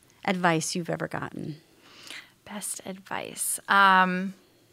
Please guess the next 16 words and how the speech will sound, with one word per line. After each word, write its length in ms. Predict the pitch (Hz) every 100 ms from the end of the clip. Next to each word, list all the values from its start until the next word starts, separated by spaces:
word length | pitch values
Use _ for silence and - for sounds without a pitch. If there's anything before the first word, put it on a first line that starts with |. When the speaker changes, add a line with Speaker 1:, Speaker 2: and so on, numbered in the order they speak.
| _ _ _ _ _ _ _
Speaker 2:
I 20 |
get 120 | 240
a 60 | 214
lot 220 | 185 170
of 100 | 180
advice 440 | 202 233 - 226 220
all 140 | -
the 80 | -
time. 280 | - - - 254 - -
Speaker 1:
Do 80 | 254
you? 160 | 254 247
Speaker 2:
<laughs> 720 | 240 240 254 523 554 - -
I 140 | 320
think, 500 | - - 392 349 - - - -
actually, 400 | 262 339 - 285 214
I 220 | 254